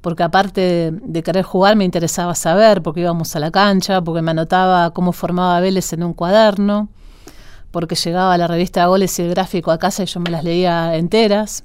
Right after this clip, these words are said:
Eh, entonces, mientras fui niña, digamos, no hubo, no hubo ninguna dificultad. Era zurda, entonces a mi viejo le decían, eh, "Sos el papá de la zurdita", eh, bueno, cosas así que era,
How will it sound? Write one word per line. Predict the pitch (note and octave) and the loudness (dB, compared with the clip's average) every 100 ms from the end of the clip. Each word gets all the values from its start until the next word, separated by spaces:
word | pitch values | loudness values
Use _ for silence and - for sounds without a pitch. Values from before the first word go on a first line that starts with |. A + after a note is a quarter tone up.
| - | -8
Eh, | E3+ E3+ E3 D#3 D3+ - - - - - - - | -4 -2 -2 -2 -6 -10 -20 -20 -20 -20 -20 -8
entonces, | F#3 F3+ A3+ B3 G#3+ - | -4 2 2 2 -2 -4
mientras | F#3 F3+ F3 F3+ F3 | -8 -4 -2 0 0
fui | - A3+ | 2 4
niña, | A#3 B3 A#3 G3 | 6 6 6 4
digamos, | F#3+ G3 F#3 | 2 2 2
no | F#3 | 2
hubo, | F#3 F3+ E3+ E3+ | 2 2 0 0
no | F3 F#3 | 0 0
hubo | F#3 | 0
ninguna | F3+ F#3 F#3 | 0 0 0
dificultad. | E3+ - D#3+ E3+ E3+ D3 - - | -2 -4 -4 -2 -2 -6 -10 -8
Era | E3+ E3+ | -4 -4
zurda, | - A#3+ A#3+ G3 F#3 F#3 F3+ | -2 2 4 4 4 2 0
entonces | E3 E3 F3+ | -2 -4 -4
a | |
mi | E3+ | -2
viejo | E3+ F3+ F#3 | 0 0 0
le | E3+ | -2
decían, | E3 - F3 D#3+ - - - - - | -2 -4 -4 -6 -10 -20 -20 -20 -16
eh, | - C#3+ D3+ E3+ - D#3+ - | -12 -10 -10 -10 -10 -10 -10
"Sos | - F3 | -6 -4
el | E3 | -2
papá | E3 D#3+ F3+ | -2 2 2
de | F3 | 2
la | |
zurdita", | D#3 F3 E3+ G3+ A3 G#3 F3+ F#3 F#3 E3+ - | -2 -4 0 2 4 4 2 0 -2 -6 -12
eh, | F3 E3+ | -6 -4
bueno, | F#3 E3+ E3 | -2 -2 -4
cosas | G3+ G#3+ G3 | -2 -2 -2
así | F3+ G#3+ | -2 -2
que | F#3+ | -2
era, | F3+ E3+ D#3+ | -2 -4 -4